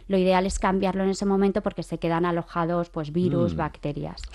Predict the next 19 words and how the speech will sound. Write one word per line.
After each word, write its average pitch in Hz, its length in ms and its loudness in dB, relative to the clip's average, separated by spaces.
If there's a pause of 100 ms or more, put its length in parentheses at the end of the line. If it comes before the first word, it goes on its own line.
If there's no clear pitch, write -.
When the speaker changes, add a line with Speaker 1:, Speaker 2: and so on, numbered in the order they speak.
Speaker 2:
Pues, 87 280 0
o 92 80 -2
Speaker 1:
¿no? - 20 2
Speaker 2:
sea 87 160 4
que 87 60 2
después 98 460 2
de 98 80 4
haber 98 180 4
estado 101 300 4
enfermo, 101 520 2
pues 92 140 0
eso, 82 160 0
con 82 100 2
alguna 98 260 4
Speaker 1:
Re- 92 60 6
Speaker 2:
infección, 95 400 4 (240)
es 113 100 2
mejor 120 460 4
ya, 113 260 4